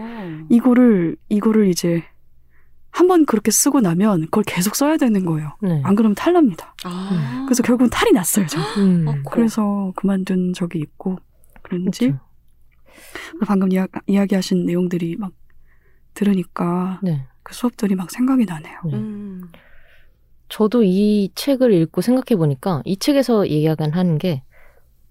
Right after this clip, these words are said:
Speaker 2: 복부를 고정된 상자처럼 사용하는 게 발레라고 하더라고요.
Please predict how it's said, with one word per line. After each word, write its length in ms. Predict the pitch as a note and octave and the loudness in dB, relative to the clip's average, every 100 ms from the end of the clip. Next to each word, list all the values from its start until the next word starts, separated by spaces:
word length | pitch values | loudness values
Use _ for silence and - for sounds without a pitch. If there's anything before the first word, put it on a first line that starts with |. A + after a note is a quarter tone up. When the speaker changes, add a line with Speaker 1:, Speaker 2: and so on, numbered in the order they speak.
| - - - | -20 -20 -6
Speaker 2:
복부를 720 | - G#3 - B3+ B3+ C4+ C#3+ - - - | -2 -2 -2 -2 2 4 2 -4 -18 -20
고정된 840 | - A3 D4 D#4+ E4 C#4+ C4 A3 | 0 2 2 0 0 2 4 2
상자처럼 800 | G#3 A#3 A3+ A3 - F#3 D#3 C3 | 2 2 2 0 -2 -4 -2 -4
사용하는 540 | C3 F3+ E3+ D#3+ C#3 C3 | -6 -4 -2 -2 -4 -6
게 260 | B2+ A#2+ - - | -8 -10 -16 -16
발레라고 420 | - D3 C#3+ C3+ | -6 -4 -2 -4
하더라고요. 600 | C#3+ D3 C3+ C3 D#3 D#3 | -6 -6 -8 -6 -8 -8